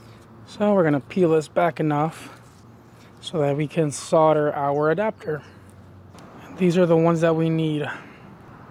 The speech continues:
red and black. All right, let's strip these back. You only need about a quarter of an inch, so go ahead and cut that one.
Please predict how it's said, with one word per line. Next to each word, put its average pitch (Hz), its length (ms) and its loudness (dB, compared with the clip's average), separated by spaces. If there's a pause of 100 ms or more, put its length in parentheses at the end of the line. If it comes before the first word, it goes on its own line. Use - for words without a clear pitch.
(120)
red 190 420 2
and 160 140 2
black. 151 420 2 (1000)
All 160 140 4
right, 175 220 4
let's 160 220 2
strip - 540 -2
these 156 240 0
back. 185 420 2
You 156 80 0
only 156 160 2
need 156 160 2
about 151 240 2
a 135 80 2
quarter 160 380 0
of 143 160 0
an 147 80 -6
inch, 180 300 -4
so - 80 -12
go 156 100 -4
ahead 151 100 -2
and 139 160 -6
cut - 280 -4
that 196 280 2
one. 214 380 -2